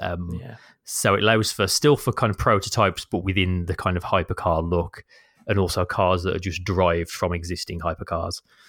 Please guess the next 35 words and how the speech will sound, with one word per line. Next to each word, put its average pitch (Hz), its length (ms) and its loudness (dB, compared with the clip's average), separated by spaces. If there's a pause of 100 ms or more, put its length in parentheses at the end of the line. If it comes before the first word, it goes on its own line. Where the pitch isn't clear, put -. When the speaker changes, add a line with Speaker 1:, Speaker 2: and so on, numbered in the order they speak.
(240)
Speaker 1:
Um, 92 520 0
still 113 240 4
gonna 98 160 4
have 90 300 4
hybrid 90 500 2
and 87 420 -2 (140)
traditional 90 640 -2 (100)
internal 87 320 -6
combustion 90 420 -8
engines 87 300 -4
allowed, 87 500 0
and 92 100 -4
they're 90 60 0
gonna 85 140 -2
have 82 80 -4
a 85 60 0
balance 85 280 0
of 90 120 -6
power 87 240 0
system 87 420 -6
to - 100 -12
kind 87 240 -6
of 90 200 -12 (460)
keep - 180 -8
the 95 80 -8
field 90 260 2
competitive. 87 580 -4 (240)
Toyota 104 500 4
have 92 140 2
already 92 240 4
reconfirmed 90 800 0
them 92 220 -4
committing 92 380 -6
to 87 180 -2
it. 87 180 -6